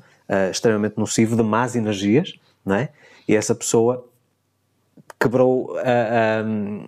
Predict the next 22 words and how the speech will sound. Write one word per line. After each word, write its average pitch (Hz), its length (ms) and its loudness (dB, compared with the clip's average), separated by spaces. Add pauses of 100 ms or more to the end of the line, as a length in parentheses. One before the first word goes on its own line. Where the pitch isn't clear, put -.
o 127 100 4
encantamento, 117 720 -2
vamos 107 160 0
dizer 104 220 0
assim, 98 240 -2
a 98 60 -2
maldição. 104 520 -2 (840)
E 113 60 4
eu 95 60 0
fiquei - 200 -2
muito 98 160 -6
feliz 98 240 -4
por 90 160 -10
isso. - 240 -12 (1400)
Voltando 110 340 2
aqui 113 160 -4
outra 113 260 0
vez 104 160 2
ao, 110 80 4
ao, 110 280 2
ao 113 80 -4
foco, - 420 -4